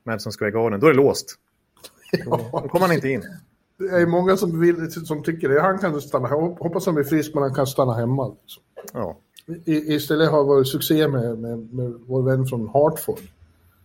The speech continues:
Speaker 1: Chris Knoblach, eller hur man ska uttala det.
Speaker 2: Ja, ja. Eh, spelarna skrattar ju bara när man säger det. <laughs> Mika, de fick ju veta då innan Philadelphia-matchen, de fick ju veta samma dag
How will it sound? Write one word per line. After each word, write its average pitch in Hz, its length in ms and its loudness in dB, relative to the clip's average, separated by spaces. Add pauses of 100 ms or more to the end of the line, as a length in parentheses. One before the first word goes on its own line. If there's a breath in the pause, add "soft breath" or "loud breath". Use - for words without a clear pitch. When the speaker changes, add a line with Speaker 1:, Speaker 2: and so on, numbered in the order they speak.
Speaker 1:
Chris - 380 -2
Knoblach, 127 640 0 (120)
eller 113 100 6
hur 101 60 -4
man 104 120 -4
ska 113 120 -12
uttala 131 180 2
det. 135 100 -2
Speaker 2:
Ja, 131 360 4 (220)
ja. 123 280 -2 (1300 loud breath)
Eh, 120 460 4 (640 soft breath)
spelarna 170 440 6
skrattar 170 360 4
ju 160 60 4
bara 135 100 6
när 123 80 2
man 113 160 -2
säger 127 200 0
det. 123 160 -2 (200)
<laughs> 131 200 -6
Mika, 143 260 -2 (200)
de 139 100 -2
fick 165 160 -2
ju 160 60 0
veta 156 300 4
då 127 300 2 (420 soft breath)
innan 143 280 0
Philadelphia-matchen, 135 840 2
de 120 100 -4
fick 160 100 -6
ju 135 60 0
veta 131 260 2
samma 123 300 0
dag 147 280 2